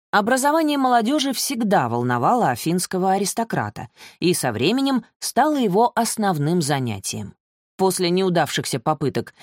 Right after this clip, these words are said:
сделать политическую карьеру или хотя бы повлиять на правителей, он полностью посвятил себя преподаванию в академии, школе, основанной им в роще близ Афин.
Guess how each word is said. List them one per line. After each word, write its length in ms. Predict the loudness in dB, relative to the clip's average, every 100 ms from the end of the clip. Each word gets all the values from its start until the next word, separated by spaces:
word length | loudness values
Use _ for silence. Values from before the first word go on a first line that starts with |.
| -8
сделать 440 | -2 2 2 0
политическую 800 | 0 0 0 -4 -4 -4 -2 -2
карьеру 580 | 0 -2 0 0 0 -4 _ _ 0
или 140 | 0
хотя 340 | 2 0 0 0
бы 140 | 0
повлиять 720 | 0 0 2 2 0 -2 -6
на 140 | -6 -4
правителей, 680 | -2 0 0 0 0 0 -4 -18 -2
он 200 | 0 0
полностью 600 | 0 0 2 0 -2 -6
посвятил 560 | -4 -4 -4 -2 -2
себя 380 | -2 -2 2 2
преподаванию 920 | 2 0 0 0 0 0 0 2 2 0
в 80 |
академии, 800 | 0 0 -2 0 -2 0 0 -2 -4 _ _
школе, 720 | -8 -6 -2 2 2 2 0 -4 _ -4
основанной 640 | -4 -2 -2 0 0 -2
им 340 | 0 0 2
в 80 | 0
роще 320 | 0 0 -2
близ 320 | -2 -2 -2
Афин. 420 | -4 -6 -10 -12